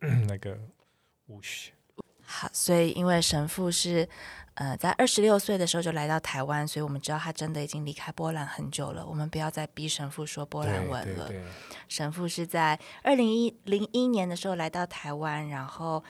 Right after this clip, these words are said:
Speaker 2: 二零零九年就去了邹族的部落阿里山新美部落，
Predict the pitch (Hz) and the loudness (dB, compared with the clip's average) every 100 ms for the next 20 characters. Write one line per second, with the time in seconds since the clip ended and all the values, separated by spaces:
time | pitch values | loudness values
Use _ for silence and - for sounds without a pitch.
0 | - - - 302 247 226 214 208 233 233 | -18 -10 2 4 4 4 2 2 2 4
1 | 180 160 160 165 - 196 180 170 - - | 2 2 0 -2 0 4 4 2 -2 -2
2 | 202 170 156 143 139 143 - _ - 190 | 0 0 2 2 0 -2 -8 _ 4 6
3 | 180 180 - 139 131 131 - _ _ _ | 6 4 -6 -10 -10 -14 -18 _ _ _
4 | _ _ 156 - 175 160 165 151 - 156 | _ _ -6 -4 -2 2 2 2 0 -4
5 | 156 139 - 143 143 151 - 196 180 185 | -2 0 0 0 0 0 0 2 2 2
6 | 143 - 170 156 147 156 131 | 0 -4 -6 -4 0 2 0